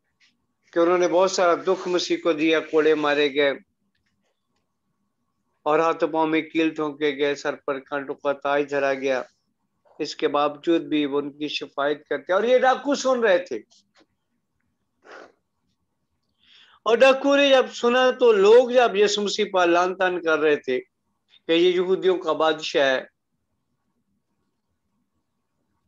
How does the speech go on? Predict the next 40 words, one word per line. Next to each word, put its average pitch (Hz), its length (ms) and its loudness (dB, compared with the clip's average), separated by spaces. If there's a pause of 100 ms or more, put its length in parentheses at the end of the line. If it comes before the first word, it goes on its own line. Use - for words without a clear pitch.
(140)
और 208 180 4
वो 254 180 6
एक 240 100 0
डाकू 220 420 2
जो 226 140 2
थे 208 280 2
वो 220 220 4
भी 233 120 -4
लान 190 300 2
तान 175 220 0
कर 156 220 -2
रहा 135 160 0
है, 147 60 0
वो 165 180 -2
भी 175 220 0 (760)
यही 165 180 0
बात 170 340 -2
कह 151 120 -2
रहा 151 120 -2
है 156 60 -4
कि 156 120 -10
अगर 156 220 -6
तू 170 140 -4
मसीह 170 520 -4
है 127 200 -8 (1900)
तो - 60 -18
अपने 156 340 -4
आप 160 220 0
को 170 100 -2
भी 160 120 2
बचा 147 340 -4 (440)
और 139 180 -8
हमें 143 280 -4
भी 151 120 -4
बचा। 143 280 -4
लेकिन 233 300 -2
दूसरा 254 360 0
डाकू 190 380 0
जो 170 140 -2
था, 135 340 -4